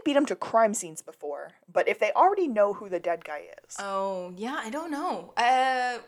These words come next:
Speaker 2: I think it does happen, but I don't know that it's happened yet.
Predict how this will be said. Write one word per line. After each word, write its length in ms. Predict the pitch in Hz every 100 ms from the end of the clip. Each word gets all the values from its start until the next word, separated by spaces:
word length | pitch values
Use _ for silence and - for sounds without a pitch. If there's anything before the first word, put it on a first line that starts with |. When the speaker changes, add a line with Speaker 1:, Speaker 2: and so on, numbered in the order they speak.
| _ _ 262
Speaker 2:
I 40 |
think 200 | 339 453
it 120 | 480
does 220 | 208 240
happen, 420 | - 208 208 254 240
but 100 | 208
I 80 |
don't 160 | 226 240
know 80 | 247
that 140 | 226
it's 120 | 190
happened 300 | 214 180 -
yet. 260 | - - -